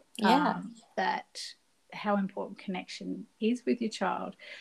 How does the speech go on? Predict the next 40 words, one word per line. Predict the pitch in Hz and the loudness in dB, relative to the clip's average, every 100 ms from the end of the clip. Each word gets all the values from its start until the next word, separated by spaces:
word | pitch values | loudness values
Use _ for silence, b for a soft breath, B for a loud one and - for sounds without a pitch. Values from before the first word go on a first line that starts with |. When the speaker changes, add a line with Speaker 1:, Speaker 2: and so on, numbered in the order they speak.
| B | B
Speaker 2:
And | 220 220 | 4 6
they | 226 | 6
w-, | 226 226 233 | 4 -2 0
would | 226 214 - | -2 -2 0
often | 247 262 226 | 0 2 -2
come | - 202 | 0 -2
and | 185 | -2
see | 190 180 175 | -4 -6 -4
me | 175 247 240 180 175 | -2 2 2 0 -4
as | 170 - | -6 -8
a | 196 | -10
psychologist | - 190 208 240 240 190 170 - | -8 -6 0 4 4 0 -6 -6
with, | 180 180 | -6 -4
the, | 175 - 196 | -8 -8 -6
you | |
know, | 175 190 | -4 -2
kids, | - 208 - - | -2 -2 -4 -8
or | 180 190 | -6 -4
the, | 180 _ _ _ | -6 _ _ _
they've | 196 170 | -2 0
got | 196 208 | -2 -2
behavioural | 196 190 180 196 180 202 | -2 0 0 0 -2 -4
issues. | - 220 220 - 226 214 B B B B | -6 -8 -10 -10 -12 -12 B B B B
But | - - | -4 0
actually, | 247 - 285 285 | 0 2 4 8
maybe | 247 302 285 | 8 8 2
it | 254 | 0
was | 214 214 | 0 2
more | 208 208 208 | 4 4 2
there's, | 196 190 190 - | 0 -2 -6 -6
there's | 180 202 | -6 -4
not | 190 180 - _ _ _ _ | -2 -2 -4 _ _ _ _
a | 208 | -10
connection | - 202 190 - - 226 220 | -4 -2 -2 -2 -4 4 4
there, | 233 294 | 4 2
because | 254 247 254 | 0 0 2
if | 254 - | 0 0
kids | 214 247 247 - | 8 8 8 4
are | - 254 240 | 4 4 0
connected, | - 214 175 - - - 185 190 | 0 0 0 -4 -10 -2 -2 -4